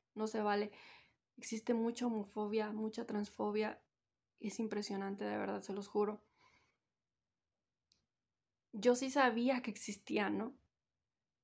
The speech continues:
Mucho hate hacia ellos, ¿no? Pero ahora con estos videos me doy cuenta que es algo como muy grande, muy impresionante.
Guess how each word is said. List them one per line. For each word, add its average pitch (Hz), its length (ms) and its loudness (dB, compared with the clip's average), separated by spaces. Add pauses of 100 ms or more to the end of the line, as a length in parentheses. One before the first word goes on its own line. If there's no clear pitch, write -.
(320)
Mucho 240 420 2
hate 226 240 2 (220)
hacia 208 440 2
ellos, 208 520 0 (260)
¿no? 240 300 -6 (1200)
Pero 226 260 6
ahora 233 380 8
con 240 160 4
estos 269 280 0
videos 220 360 4
me 240 100 6
doy 233 180 2
cuenta 262 360 2
que 254 100 0
es 247 100 2
algo 285 360 2
como 220 340 4
muy 233 220 4
grande, 277 480 8
muy 226 260 2
impresionante. 247 800 0